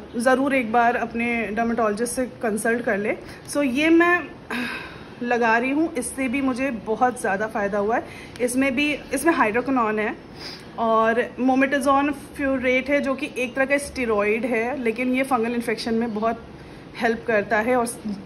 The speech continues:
चूँकि मुझे seborrheic dermatitis है, तो यहाँ पे भी है वो infection, तो उसमें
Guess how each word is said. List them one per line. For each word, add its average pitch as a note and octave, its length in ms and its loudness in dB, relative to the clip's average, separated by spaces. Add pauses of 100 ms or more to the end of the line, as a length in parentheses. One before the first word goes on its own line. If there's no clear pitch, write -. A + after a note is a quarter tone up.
(100)
चूँकि B3 200 -2
मुझे B3 200 0
seborrheic G#3 520 0
dermatitis A3+ 640 0
है, C#4+ 180 2 (420)
तो A3+ 80 2
यहाँ A3 300 0
पे A#3+ 140 0
भी B3+ 140 -2
है B3 320 0 (420)
वो A#3+ 140 2
infection, A#3 540 0
तो B3+ 140 -2
उसमें A#3 520 -2